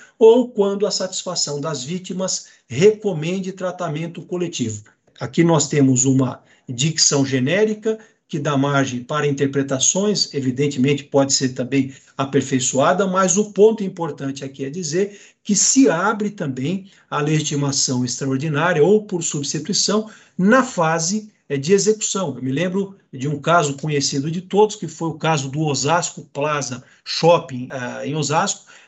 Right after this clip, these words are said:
na, no final da década de noventa, né, um acidente que ocorreu envolvendo,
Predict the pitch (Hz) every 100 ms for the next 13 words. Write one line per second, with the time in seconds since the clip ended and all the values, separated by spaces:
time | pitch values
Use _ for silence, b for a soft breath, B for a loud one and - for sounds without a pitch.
0 | B 135 131 139 139 147 131 151 156 -
1 | _ - _ - 135 143 113 131 131 127
2 | 127 139 165 135 160 170 131 131 135 127
3 | 131 - 107 151 147 - - b b b
4 | 135 127 147 123 156 139 127 123 131 131
5 | 113